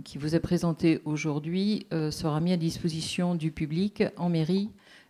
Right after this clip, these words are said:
dans les quinze jours qui suivent, euh, la présentation, euh, de ce jour. Euh, voilà. Et un exemplaire est également adressé au préfet.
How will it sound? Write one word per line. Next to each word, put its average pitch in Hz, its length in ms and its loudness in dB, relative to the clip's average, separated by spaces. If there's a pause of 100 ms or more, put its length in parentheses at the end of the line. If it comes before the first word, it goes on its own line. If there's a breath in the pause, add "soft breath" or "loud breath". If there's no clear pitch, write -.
(100 soft breath)
dans 165 100 0
les 160 100 0
quinze 175 540 -2
jours 170 320 -2
qui 147 100 -8
suivent, 185 640 0 (100)
euh, 156 200 0
la 147 160 -2
présentation, 160 1040 -2
euh, - 80 -4 (120)
de 156 140 0
ce 151 160 -2
jour. 139 260 -6 (1000 loud breath)
Euh, 156 340 -8 (460)
voilà. - 200 -10 (680 soft breath)
Et 156 120 0
un 151 80 2
exemplaire 151 500 2
est 143 140 -2
également 147 440 0
adressé 151 580 -2
au 180 120 2
préfet. - 500 -4